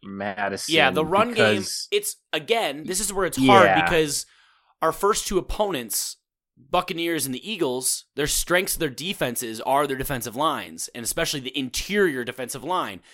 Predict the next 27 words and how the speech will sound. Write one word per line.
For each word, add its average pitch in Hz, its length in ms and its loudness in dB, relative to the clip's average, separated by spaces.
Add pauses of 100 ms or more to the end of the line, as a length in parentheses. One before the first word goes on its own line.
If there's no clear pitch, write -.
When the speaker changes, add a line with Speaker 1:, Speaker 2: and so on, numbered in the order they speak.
(200)
Speaker 2:
So - 140 -6
that's 190 340 -2
where 180 220 -2
it's, - 300 -2 (420)
it's 147 160 -6
hard 147 560 6
to - 80 -2
give. 143 220 0
You 156 120 -12
can't 151 600 -4
go 151 180 4
off 143 240 2
of, 120 80 -12
like, 123 160 -6
it, 135 180 -6
it 147 160 -4
needs 170 360 -2
to, 156 100 -4
it's 143 180 -4
alarming. 127 600 -4
Like, 123 180 -8
you 123 140 -4
need 139 320 -6
to 135 120 -4
have 120 340 -8
some 117 420 -6
bit 113 240 -8